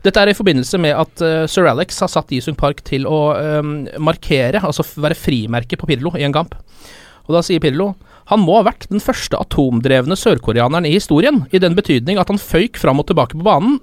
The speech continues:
med farten til et elektron. Fram og tilbake løp han. Han så på ballen og skjønte ikke hva som var poenget med den. Et uidentifisert, roterende objekt i hans øyne. De hadde programmert ham til å stoppe meg, og det var det eneste han brydde seg om. Hengivenheten hans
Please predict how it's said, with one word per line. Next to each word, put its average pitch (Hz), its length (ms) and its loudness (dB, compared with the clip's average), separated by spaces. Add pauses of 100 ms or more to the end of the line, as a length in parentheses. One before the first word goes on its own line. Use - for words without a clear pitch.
med 196 160 2
farten - 280 -4
til 139 180 0
et 143 100 -4
elektron. 170 600 2 (800)
Fram 214 400 2
og 196 160 -2
tilbake 143 320 2
løp 110 160 4
han. 113 140 2 (160)
Han 180 100 2
så - 240 2
på 202 140 4
ballen 185 340 2
og - 80 -4
skjønte 190 320 -2
ikke 208 100 -2
hva 160 140 0
som 175 80 0
var 147 160 0
poenget 147 320 2
med 220 80 4
den. 269 220 4 (180)
Et - 160 0
uidentifisert, 143 880 2
roterende 160 460 2
objekt 190 340 0
i 151 80 6
hans 135 160 2
øyne. 113 240 2 (500)
De 165 120 4
hadde 170 100 2
programmert 202 560 4
ham 190 160 2
til 196 80 0
å - 40 -6
stoppe - 360 0
meg, 233 220 2 (100)
og 165 100 0
det 160 120 4
var 175 100 4
det - 80 -6
eneste 117 480 0
han 156 160 2
brydde 120 220 0
seg 110 180 0
om. - 60 -16 (420)
Hengivenheten 135 840 2
hans - 160 -2